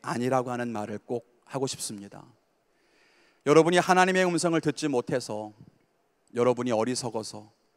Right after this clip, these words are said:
그래서 답을 찾지 못한 게 아니에요. 그것은 우리가 찾아야 하는 어떤 답이 아니라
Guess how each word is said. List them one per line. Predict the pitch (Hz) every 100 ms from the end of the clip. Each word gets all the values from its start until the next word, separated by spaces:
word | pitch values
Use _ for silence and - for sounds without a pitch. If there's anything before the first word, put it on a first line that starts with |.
| _ _ _ _ _
그래서 | - 139 139 147 151 131 104 _ _ _ _ _
답을 | - 131 135
찾지 | 147 156 -
못한 | 160 107 120 107
게 | 107 104
아니에요. | 101 107 104 98 101 _ _ _ _ _ _ _ _ _ _ _ - _ _ _ _ _ _ _ _ _ _ _ _
그것은 | 151 156 160 226 135 104 -
우리가 | 143 175 185
찾아야 | - - 196 190 180
하는 | 160 127 131 139 104 -
어떤 | 117 - 139 135
답이 | - 113 104 135
아니라 | 104 101 123 127